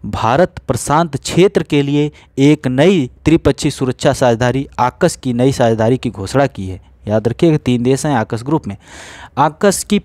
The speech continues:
पहली बड़ी पहल के तहत अमेरिका और ब्रिटेन की मदद से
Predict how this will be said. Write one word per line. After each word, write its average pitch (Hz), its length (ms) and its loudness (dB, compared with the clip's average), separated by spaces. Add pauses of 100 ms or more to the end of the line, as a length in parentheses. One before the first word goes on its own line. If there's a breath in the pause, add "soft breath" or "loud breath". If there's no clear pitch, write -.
(260)
पहली 165 440 2 (260 soft breath)
बड़ी 151 260 2
पहल 170 340 -2
के 175 120 0
तहत 185 260 0
अमेरिका 151 360 2
और 180 80 4
ब्रिटेन 151 400 -2
की 160 100 -2
मदद 143 260 2
से 143 320 0